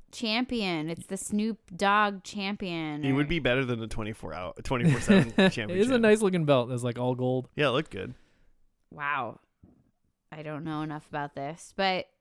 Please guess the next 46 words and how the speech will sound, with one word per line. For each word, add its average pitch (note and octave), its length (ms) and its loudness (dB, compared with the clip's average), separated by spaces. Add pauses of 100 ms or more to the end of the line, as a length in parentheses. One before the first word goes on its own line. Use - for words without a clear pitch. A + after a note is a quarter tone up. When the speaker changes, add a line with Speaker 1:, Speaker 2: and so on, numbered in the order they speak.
(140)
Speaker 1:
it - 100 -20
sounds A3+ 260 -4
great. A3+ 300 -8 (880)
Speaker 2:
It C#3 80 0
was D3+ 140 0
fun. D#3+ 200 -2 (640)
It B2+ 60 -4
was A2 100 -4
wild. A2+ 400 -2 (500)
It A#2+ 60 -8
was A2 140 -6
a, A2 120 -4
it B2 80 -4
was B2 120 -2
a B2 40 -2
ride. E2+ 320 -4 (240)
We B2+ 80 -8
took C#3+ 160 -4
a B2+ 60 -6
ride. B1+ 300 -8 (720)
Speaker 3:
Yeah. G#2+ 180 -8 (1300)
Speaker 1:
Did F3 80 -16
you, F#3 200 -14 (140)
did F3+ 140 -12
you F3+ 100 -4
wanna E3+ 220 -2
tell E3+ 180 0
anybody E3 360 0
else D3+ 220 -4
about D#3 220 -8
that D3+ 120 -8
experience F3 840 -10
or? - 260 -14 (1000)
Speaker 2:
Like, A2+ 320 -4
uh, G#2+ 320 0
the, A2 400 -4
the A#2+ 160 -2
listeners? C#3 520 -6
Speaker 1:
The G#3 120 -6
wild F3 460 2
ride D3+ 420 -2
that - 80 -8
you D#3+ 120 -4
were F3+ 100 -4
on, F#3+ 320 -4
yeah. E3+ 320 -6